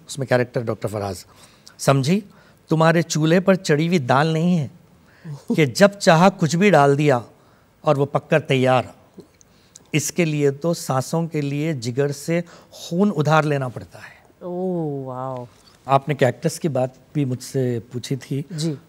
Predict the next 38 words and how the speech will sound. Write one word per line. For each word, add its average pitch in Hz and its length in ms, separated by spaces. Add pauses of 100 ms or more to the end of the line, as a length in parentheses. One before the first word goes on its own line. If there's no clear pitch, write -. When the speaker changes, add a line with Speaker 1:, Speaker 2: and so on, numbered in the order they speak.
Speaker 1:
तो 127 100
मैं 117 640
वो 123 160
कैक्टस - 800
क्यों 135 200
रखा, 123 280
उसकी 120 280
भी 123 120
एक 117 120
नज़्म 123 300
है, 120 60
इसमें 117 160
सुना 113 240
देता 120 240
हूँ। 151 140 (220)
Speaker 2:
जी। 156 160
Speaker 1:
उससे 143 180
पहले 135 260
और 131 160
एक, 139 80
एक 143 160
छोटी 135 240
सी 139 140
नज़्म 135 340
है 135 80
जो 127 120
मेरे 120 160
मन 117 180
के 127 120
करीब 123 320
है 160 100 (300)
Speaker 2:
जी। 156 100 (140)
Speaker 1:
और 127 60
शायद 120 280
आपको 117 260
पसंद 117 320
भी 120 100
आए, 120 180